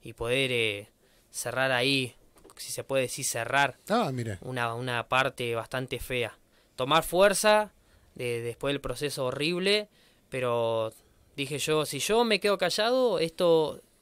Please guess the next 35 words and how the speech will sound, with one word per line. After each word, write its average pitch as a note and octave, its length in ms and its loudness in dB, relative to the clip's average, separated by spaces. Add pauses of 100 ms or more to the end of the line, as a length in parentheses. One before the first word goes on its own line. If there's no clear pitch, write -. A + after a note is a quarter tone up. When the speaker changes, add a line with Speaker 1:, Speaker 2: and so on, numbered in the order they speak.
(220)
Speaker 1:
iba D#3+ 180 -2
a - 40 -4
seguir D#3 240 -4
pasando", D#3 560 2
Speaker 2:
Tal C#3 80 2
cual, B2 100 -8 (160)
tal C3+ 140 -6
Speaker 1:
y A#2 40 -8
Speaker 2:
cual. C3 120 0
Speaker 1:
esta A#2+ 200 -4
persona, D3+ 360 -2
así C#3+ 200 -6
como C#3 360 -2
me B2+ 80 -4
atacó B2+ 400 -4
a D3 60 0
mí, F3+ 360 0 (360)
después C#3+ 400 0
al, B2 440 -2 (220)
al C3+ 180 -6
un C#3 420 -10
par F3+ 200 4
de E3 120 6
horas F#3 340 6
atacó C3+ 300 -4
a - 20 2
otra D3+ 180 -4
persona D3+ 400 -4
más, F3+ 380 0 (320)
eh, C3+ 200 -4
lo D3+ 80 -2
iba F3+ 120 2
a D3+ 40 0
seguir D#3 280 -2
haciendo. C#3 520 -4